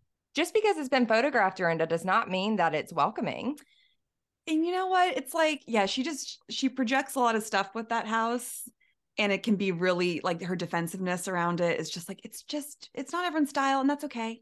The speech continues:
Speaker 1: I kind of wanna stay in her room, although it's
Speaker 2: Mm-hmm.
Speaker 1: very red, which is, like, I feel like indicative of her spirit as well.
Speaker 2: Just
Speaker 1: But
Speaker 2: ang-,
Speaker 1: yeah, <laughs>
Speaker 2: angry.
Speaker 1: anger,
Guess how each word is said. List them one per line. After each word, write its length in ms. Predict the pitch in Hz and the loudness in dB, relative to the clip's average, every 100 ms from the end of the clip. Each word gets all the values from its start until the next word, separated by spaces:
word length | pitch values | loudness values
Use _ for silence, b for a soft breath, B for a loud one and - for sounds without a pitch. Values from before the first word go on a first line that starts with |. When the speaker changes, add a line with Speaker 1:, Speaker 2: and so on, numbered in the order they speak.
| _ | _
Speaker 1:
I 80 | 220 | -2
kind 240 | 220 294 | 0 0
of 60 | 494 | 2
wanna 180 | 320 254 | 2 2
stay 220 | 220 190 | 2 2
in 80 | 180 | 2
her 200 | 175 165 | 4 2
room, 300 | 151 131 135 | 2 0 0
although 240 | - 160 175 | 0 2 2
it's 120 | 170 | 2
Speaker 2:
Mm-hmm. 60 | 170 | 2
Speaker 1:
very 240 | 185 214 | 4 4
red, 460 | 156 135 131 160 202 | 2 2 2 0 -2
which 180 | 170 170 | -6 -6
is, 200 | 156 - | -8 -4
like, 360 | 135 131 127 - _ 147 143 | 0 0 -2 -10 _ -20 -4
I 80 | 175 | -2
feel 100 | 180 | 0
like 100 | 180 | 0
indicative 520 | 175 151 147 151 147 | 0 0 0 0 0
of 120 | 143 | -2
her 120 | 151 143 | -4 -6
spirit 400 | - 131 151 160 | -4 0 0 0
as 160 | 151 | 0
well. 380 | 147 123 156 240 | 2 4 4 2
Speaker 2:
Just 140 | 202 | 2
Speaker 1:
But 340 | 180 143 139 - | 4 4 2 0
Speaker 2:
ang-, 80 | - | 2
Speaker 1:
yeah, 180 | 165 220 | 2 4
<laughs> 40 | - | 4
Speaker 2:
angry. 520 | 254 247 254 269 - | 4 6 6 6 4
Speaker 1:
anger, 400 | 220 214 240 | 4 4 4